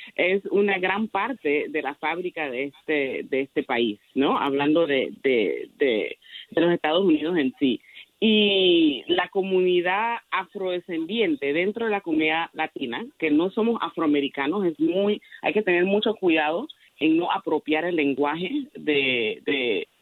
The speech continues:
las luchas afroamericanas dentro de la comunidad latina. Así que somos afrodescendientes, somos negros y negras dentro de la comunidad latina. Y no creo que seamos tampoco una minoría,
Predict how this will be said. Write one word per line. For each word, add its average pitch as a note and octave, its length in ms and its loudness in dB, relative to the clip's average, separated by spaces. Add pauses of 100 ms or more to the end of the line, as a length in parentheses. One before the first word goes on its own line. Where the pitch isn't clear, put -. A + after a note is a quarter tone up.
(140)
las C#3+ 160 0
luchas F3+ 380 2
afroamericanas D3+ 880 -2
dentro D3 320 -2
de D#3 60 -4
la D#3 100 -4
comunidad B2+ 340 -2
latina. C3 420 -4 (320)
Así E3+ 140 0
que E3+ 120 2
somos A#3 280 2
afrodescendientes, F3+ 920 -2
somos E3+ 240 0
negros E3+ 440 0
y E3 80 -2
negras C#3+ 480 -4
dentro D3+ 300 -2
de D#3+ 60 -2
la D3+ 100 -4
comunidad B2+ 340 -2
latina. C3 460 -4 (520)
Y G3 720 2
no G#3 420 0
creo - 320 -4
que - 80 -14
seamos A#3 480 -4 (100)
tampoco A3 540 -6
una A3 260 -4
minoría, E3+ 580 -4